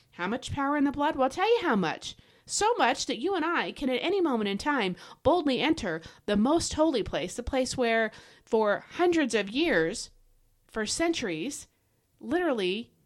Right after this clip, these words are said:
you could not go in, just, we would never be able to go in.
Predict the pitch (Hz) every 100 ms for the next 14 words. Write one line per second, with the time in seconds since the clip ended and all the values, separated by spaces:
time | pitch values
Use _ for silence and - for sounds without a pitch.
0 | - 226 - 233 240 226 240 226 226 220
1 | - _ _ 190 220 - - 190 220 214
2 | 202 208 202 190 185 170 165 214 175 160